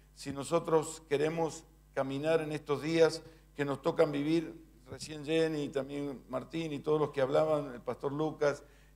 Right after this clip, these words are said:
y también el doctor Mauricio, hablaban casi de lo mismo, de lo que hemos vivido. Y la pregunta es, ¿qué deberíamos estar haciendo a la hora de colaborar con Dios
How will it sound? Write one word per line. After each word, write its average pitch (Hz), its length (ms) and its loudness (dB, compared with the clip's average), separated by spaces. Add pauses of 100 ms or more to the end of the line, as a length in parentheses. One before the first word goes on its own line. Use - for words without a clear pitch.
y 127 560 -4
también 139 400 -6
el 147 80 -6
doctor 139 320 -2
Mauricio, 147 600 -4 (340)
hablaban 175 400 4
casi 185 260 4
de 160 120 2
lo 156 100 2
mismo, 147 580 0 (280)
de 147 120 -2
lo 147 140 2
que 156 80 -4
hemos 165 240 2
vivido. 143 600 2
Y 139 80 -8
la 165 140 2
pregunta 208 500 0
es, 208 300 2 (140)
¿qué 254 160 -2
deberíamos 196 720 -2
estar 180 300 0
haciendo 175 500 4
a - 20 6
la 139 140 8
hora 165 340 4 (360)
de 156 180 0
colaborar 151 600 6
con 151 240 -4
Dios 156 540 0